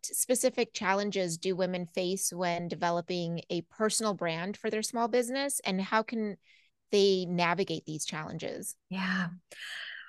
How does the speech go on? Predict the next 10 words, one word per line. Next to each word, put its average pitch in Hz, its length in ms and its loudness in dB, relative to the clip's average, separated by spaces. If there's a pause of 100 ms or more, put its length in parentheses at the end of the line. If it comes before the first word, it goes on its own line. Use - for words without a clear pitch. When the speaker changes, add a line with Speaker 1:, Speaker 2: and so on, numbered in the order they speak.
(320)
Speaker 2:
Well, 277 380 10 (320)
I've 302 400 8
worked 262 300 6
with 214 340 8
a 185 100 6
lot 202 560 8
of 190 160 6
entre-, 185 440 6
uh, 185 180 8
women 190 540 12